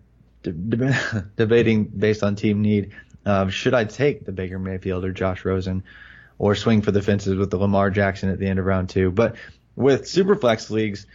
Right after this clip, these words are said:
I found that, um, it was really hard this year, even though there were several quarterbacks. I thought I entered in this, this draft season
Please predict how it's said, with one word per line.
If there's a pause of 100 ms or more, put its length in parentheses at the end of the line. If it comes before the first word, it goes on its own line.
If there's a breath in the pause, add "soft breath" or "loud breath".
(480 loud breath)
I
found
that,
um,
it
was
really
hard
this
year,
even
though
there
were
several
quarterbacks.
I
thought
I
entered
in
this,
this
draft
season